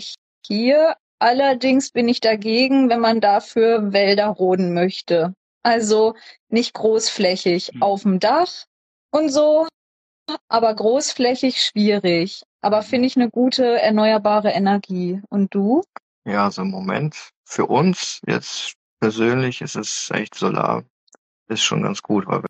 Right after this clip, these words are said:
Speaker 3: wir ja unser ganzes, unser ganzes Grundstück, äh, also wie wir hier leben, wie wir hier bewässern, alles mit der Sonne, ähm, machen können, ja.
Speaker 1: Ja.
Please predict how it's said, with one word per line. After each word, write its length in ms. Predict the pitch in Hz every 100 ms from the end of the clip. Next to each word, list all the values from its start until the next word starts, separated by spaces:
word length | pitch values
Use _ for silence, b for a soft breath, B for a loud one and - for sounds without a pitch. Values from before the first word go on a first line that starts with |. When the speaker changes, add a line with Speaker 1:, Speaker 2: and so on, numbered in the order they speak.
| _
Speaker 3:
wir 80 | 95
ja 100 | 98
unser 260 | 104 101 101
ganzes, 680 | 101 101 101 - - - - _ _ _ _
unser 240 | 101 95 92
ganzes 580 | 101 101 98 - - - 113 _ _ -
Grundstück, 680 | 110 - 110 104 - - _ _ _ -
äh, 440 | 101 98 101 107 - _ _ -
also 460 | - 104 101 95 101 - _ -
wie 140 | 107
wir 80 | 104 - _ -
hier 140 | 98
leben, 520 | 98 104 107 107 104 104
wie 120 | 101
wir 80 | 104
hier 140 | 101
bewässern, 480 | 101 95 98 - 107
alles 300 | 98 101 -
mit 160 | 101 -
der 80 |
Sonne, 260 | 95 101 107 - _ _ _ b b _ 85
ähm, 280 | 101 98 - _ _
machen 360 | 104 104 - - -
können, 340 | - - 185
ja. 180 | - 202 _ _ -
Speaker 1:
Ja. 280 | 214 208